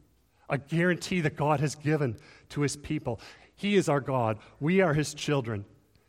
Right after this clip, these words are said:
Now, when do the children receive saving grace? The Westminster Confession wisely says, "The efficacy of baptism is not tied to the moment when it's administered.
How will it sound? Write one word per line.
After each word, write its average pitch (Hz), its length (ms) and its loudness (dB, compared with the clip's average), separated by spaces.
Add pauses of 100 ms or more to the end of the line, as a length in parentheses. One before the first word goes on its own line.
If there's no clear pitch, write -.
(1300)
Now, 147 120 2
when 147 260 0
do 175 100 -2
the 151 100 -6
children 139 380 -4
receive 131 640 -4
saving 98 380 -4
grace? - 540 -12 (1500)
The 113 80 -8
Westminster 123 500 -4
Confession 107 560 -6
wisely 104 460 -4
says, - 580 -8 (1120)
"The 110 140 2
efficacy 165 440 -2
of 117 120 -4
baptism 117 500 -2
is 95 100 -8
not 117 360 -2
tied 143 400 -2
to 143 100 -8
the 123 100 -2
moment 143 560 -2
when 127 200 0
it's 123 180 -8
administered. 123 840 -4